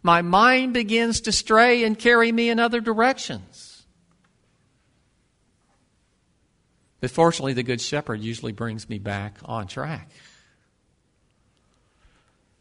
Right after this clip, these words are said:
So are you prone to wander? Sheep also tend to gorge themselves on food when given the opportunity.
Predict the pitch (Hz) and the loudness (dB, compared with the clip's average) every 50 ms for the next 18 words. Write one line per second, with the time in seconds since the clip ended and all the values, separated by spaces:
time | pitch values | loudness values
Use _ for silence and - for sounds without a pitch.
0 | _ _ _ _ _ _ _ _ _ _ _ _ _ _ _ _ _ _ _ _ | _ _ _ _ _ _ _ _ _ _ _ _ _ _ _ _ _ _ _ _
1 | _ _ _ _ _ _ _ _ _ _ _ _ _ _ _ _ _ _ _ _ | _ _ _ _ _ _ _ _ _ _ _ _ _ _ _ _ _ _ _ _
2 | _ _ _ - - - 104 113 117 123 123 - - 123 117 117 120 117 110 120 | _ _ _ -12 -6 -4 -4 -2 -2 -4 -6 -6 -4 -4 -4 -4 -4 -6 -6 -6
3 | 127 135 139 143 131 92 - - - - - - - - - - _ _ _ _ | -6 -6 -6 -8 -10 -10 -12 -12 -14 -18 -20 -20 -20 -20 -20 -20 _ _ _ _
4 | _ _ _ _ _ _ _ _ _ _ _ _ _ _ _ _ _ _ _ _ | _ _ _ _ _ _ _ _ _ _ _ _ _ _ _ _ _ _ _ _
5 | _ _ _ _ _ _ _ _ _ _ _ _ _ _ _ _ _ _ _ _ | _ _ _ _ _ _ _ _ _ _ _ _ _ _ _ _ _ _ _ _
6 | _ _ _ _ _ _ _ _ _ _ _ _ _ _ _ _ _ - _ _ | _ _ _ _ _ _ _ _ _ _ _ _ _ _ _ _ _ -20 _ _
7 | - - - _ _ _ - - - 151 160 156 156 139 143 170 196 - - 143 | -20 -20 -20 _ _ _ -10 -6 -4 -2 -2 0 2 4 4 4 4 2 0 0
8 | 131 127 - - 143 123 127 117 107 101 107 123 135 165 202 214 208 - - - | -2 -2 -2 -2 -2 -2 0 -2 -4 -2 0 2 2 2 2 2 0 -2 -4 -4
9 | 120 117 117 113 - - - 123 123 127 135 143 147 156 156 156 - - - 165 | -4 -4 -2 -4 -4 -2 0 2 2 4 4 4 2 2 0 -2 -4 -4 -2 0
10 | 156 160 180 - - 247 262 294 269 196 170 143 131 143 139 131 123 123 127 127 | 2 2 2 2 4 4 4 4 4 2 -2 -2 0 0 0 0 0 -2 0 2
11 | 139 147 151 - 165 147 165 190 226 269 277 233 202 196 202 233 247 | 4 4 4 2 0 -2 0 0 0 0 0 0 -2 -2 -4 -6 -8